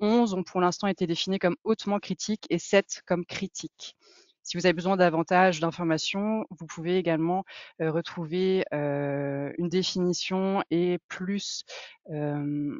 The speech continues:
d'infos dans notre guide sur la directive nis deux, disponible sur notre site better software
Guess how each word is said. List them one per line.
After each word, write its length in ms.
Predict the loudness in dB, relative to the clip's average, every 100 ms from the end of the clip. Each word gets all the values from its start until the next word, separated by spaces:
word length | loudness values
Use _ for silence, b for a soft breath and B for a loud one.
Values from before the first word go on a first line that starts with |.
| -6 -6
d'infos 640 | 2 4 4 2 0 2
dans 100 | 4
notre 300 | 2 0 -6
guide 380 | -4 -4 -2 -4
sur 180 | 0
la 80 | 0
directive 500 | 2 2 2 -2 0
nis 260 | 2 2 0
deux, 440 | 2 4 6 6 2
disponible 540 | -6 -2 2 2 2
sur 160 | 0 -2
notre 220 | -2 -6
site 340 | -4 -6 -6
better 380 | 4 6 6 4
software 480 | 0 -4 -2 -4